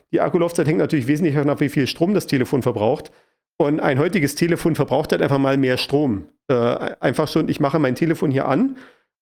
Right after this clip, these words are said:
und es muss jetzt hier ein Bild darstellen, was aus Größenordnung mal eine Million Pixel mindestens besteht. Wahrscheinlich deutlich mehr bei modernen Telefonen. Also deutlich im Sinne von zwei, drei, vier Millionen. Ähm,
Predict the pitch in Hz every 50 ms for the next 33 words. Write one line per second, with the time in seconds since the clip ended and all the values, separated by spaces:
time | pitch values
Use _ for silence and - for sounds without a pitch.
0 | _ - 151 156 147 143 151 170 170 - - - - - 185 170 - - 143 127
1 | 123 156 175 165 175 156 151 - - 151 143 143 147 139 135 127 - - - 143
2 | 135 139 139 - - - - - _ - 151 147 - 147 170 165 - 165 156 147
3 | 156 151 143 139 135 139 143 143 139 131 139 143 143 139 131 139 131 - - 131
4 | 117 117 117 113 - - 117 - - - - - - 113 104 101 - - 131 -
5 | - 147 139 147 143 - 143 135 135 135 113 - 117 120 123 110 110 104 104 104
6 | 110 107 113 107 104 101 - 120 104 107 - - 110 101 92 - _ _ _ _
7 | _ _ _ _ _ _ - 127 107 120 113 - 127 127 135 127 - 123 104 113
8 | 117 110 - 123 117 113 - 120 110 107 - 110 110 - - 123 117 113 107 101
9 | 101 98 98 95 - _ _ _ _ _ _ _ _ - 123 120 117 113 110 110
10 | 110 107 110